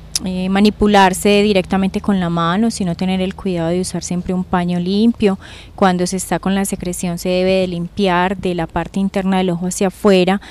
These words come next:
las veces que sea necesario, eh, no aplicar otros productos allí. Hay algunas sustancias de origen natural que pueden usarse, digamos que las más comunes son la flor amarilla y que se puede usar,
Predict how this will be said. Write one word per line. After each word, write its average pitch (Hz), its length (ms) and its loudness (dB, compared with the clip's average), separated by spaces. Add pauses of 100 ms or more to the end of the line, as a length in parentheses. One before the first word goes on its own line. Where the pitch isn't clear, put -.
(240)
las 185 140 2
veces 190 300 -4
que 208 100 -4
sea 170 220 -2
necesario, 180 800 -2 (340)
eh, 175 520 -2
no 196 100 4
aplicar 214 360 0
otros 208 300 -2
productos 190 600 2
allí. 196 460 -2
Hay 180 180 2
algunas 196 360 -2
sustancias 196 800 -2
de 196 140 -2
origen 190 280 0
natural 190 460 -2
que - 120 -12
pueden 190 340 -4
usarse, 175 440 -4
digamos 190 340 -4
que 214 80 -2
las 180 160 -2
más 165 280 -4
comunes 190 560 -2 (320)
son 190 360 0
la 180 280 2
flor 190 280 0
amarilla 190 560 -2
y 202 40 -2
que 196 120 -8
se 180 120 -8
puede 165 320 -2
usar, 185 520 -2